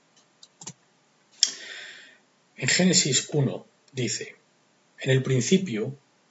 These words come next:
creó Dios los cielos y la tierra". Todas las escrituras pueden ser utilizadas para pruebas, como pruebas, instrucción y justicia, para corregirte. "Disculpa,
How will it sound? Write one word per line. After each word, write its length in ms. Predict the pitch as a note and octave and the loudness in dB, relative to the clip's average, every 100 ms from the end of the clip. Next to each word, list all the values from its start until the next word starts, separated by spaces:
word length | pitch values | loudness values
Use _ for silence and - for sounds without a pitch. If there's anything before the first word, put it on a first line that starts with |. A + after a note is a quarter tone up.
| _ | _
creó 360 | - A#2+ C#3+ | 0 6 6
Dios 420 | C#3+ A#2+ A2 A#2+ A#2+ | 4 0 -2 -4 -4
los 240 | G2 - | -4 -6
cielos 500 | - C#3+ D3+ C#3 - | 0 2 2 0 -2
y 60 | - | -6
la 140 | B2+ | -8
tierra". 400 | A#2+ C3+ G2+ - - _ _ _ _ _ _ _ _ _ _ - - - - - - - _ _ _ | 0 0 0 -8 -16 _ _ _ _ _ _ _ _ _ _ -16 -14 -16 -18 -20 -20 -20 _ _ _
Todas 340 | G3+ G#3 F#3+ | 10 10 8
las 200 | E3+ C#3+ | 6 4
escrituras 560 | C#3 - B2 B2 A#2 B2+ | 2 2 0 2 2 2
pueden 340 | - D3+ D#3+ | 4 4 6
ser 200 | C#3 D3+ | 4 4
utilizadas 760 | D3+ C#3+ C#3+ C3 A#2+ A#2+ A#2 - | 4 0 0 2 0 0 0 0
para 380 | - B2+ A#2 - | 2 4 4 2
pruebas, 680 | E3 F3 - - - - _ | 4 4 2 -4 -10 -12 _
como 260 | - G#2 G2 | -10 -10 -2
pruebas, 600 | C3 D#3+ - - - - _ _ - | 4 4 4 -10 -14 -14 _ _ -4
instrucción 1000 | D3 C#3 - - C3 - D#3 E3+ D#3 - - | 0 2 2 2 -2 0 2 2 2 -6 -8
y 120 | B2+ | -6
justicia, 920 | - B2+ - - F3+ C3+ G#2+ E2+ - _ _ _ _ _ _ _ | -4 -4 -4 -2 -4 -4 -8 -12 -14 _ _ _ _ _ _ _
para 220 | C3 B2+ | 0 2
corregirte. 800 | - C3 A#2+ G3+ F3+ - - - _ - - - - - - - | 2 0 2 4 2 0 -10 -14 _ -20 -20 -18 -14 -12 -14 -8
"Disculpa, 760 | C#3 C#3+ - G#3 F#3+ - - | 0 2 6 6 6 0 -8